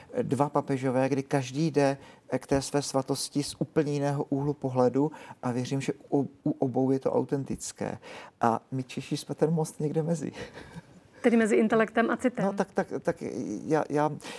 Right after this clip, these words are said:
Speaker 1: eh, to vidím trochu i na svém životě. Tak já, eh, od pondělka do pátku jsou tady v Praze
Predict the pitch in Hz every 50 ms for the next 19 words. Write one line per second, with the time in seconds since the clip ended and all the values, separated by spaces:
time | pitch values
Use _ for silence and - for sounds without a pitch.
0 | - - - - 135 - - - 160 135 147 131 147 143 - 151 151 - 185 135
1 | 151 147 - - 160 160 151 156 160 165 175 - 143 123 127 - - 131 131 123
2 | - - 123 117 104 117 - - 127 117 107 123 120 117 120 123 - - - -
3 | - - - - - 143 135 143 139 - 147 147 - - 135 131 - - - 131
4 | - 143 - 143 143 143 - - - 127 127 123 131 135 143